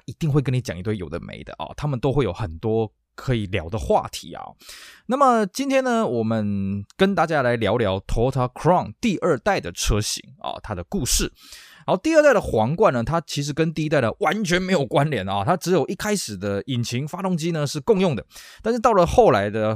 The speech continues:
小改款之后呢，那个引擎发动机完全更新了啊，而且它的外形的车身还有底盘呢，基本上是没有什么太大的关联啊，因为第一代呢，它是一九五五年出来的，那么尤其是它在外销北美遭-，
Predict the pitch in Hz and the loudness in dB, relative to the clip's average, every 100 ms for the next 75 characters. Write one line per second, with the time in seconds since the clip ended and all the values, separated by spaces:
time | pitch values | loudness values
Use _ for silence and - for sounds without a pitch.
0 | - - 139 123 170 135 98 110 135 120 | -4 -4 0 2 2 0 -2 0 0 0
1 | 123 117 - 107 95 117 127 127 113 110 | 0 -2 -2 -4 -2 0 2 2 -2 -2
2 | 107 98 92 110 127 - 131 92 85 - | -2 -4 -4 -2 -2 0 -2 -2 -4 -6
3 | - - - 226 214 - 220 185 285 220 | -20 -20 -2 2 2 0 -2 2 4 4
4 | 127 131 - 175 170 190 175 202 131 104 | 0 -2 0 0 2 0 0 -2 -6 -6
5 | 110 113 - 110 117 110 110 127 151 - | -4 -4 -4 -4 -4 -4 -4 -2 -2 -2
6 | 90 90 - 107 101 101 - 107 110 71 | -8 -8 -8 -2 -2 -2 0 0 0 -6
7 | 57 64 - - 165 151 - - - _ | -12 -14 -12 -6 -4 -4 -6 -20 -20 _
8 | - 220 220 220 160 120 110 101 - 113 | -2 0 2 4 4 2 0 -2 -2 -4
9 | 120 208 160 107 139 95 87 - 151 127 | -2 -2 0 0 0 -4 -2 2 4 2
10 | 60 62 127 143 131 120 - - 131 202 | 0 -10 -4 0 2 0 -4 -6 2 2
11 | - 139 175 139 131 131 185 143 160 160 | 2 -2 -2 0 2 4 4 4 2 0
12 | 139 160 95 - 123 | -2 -2 -4 -2 -2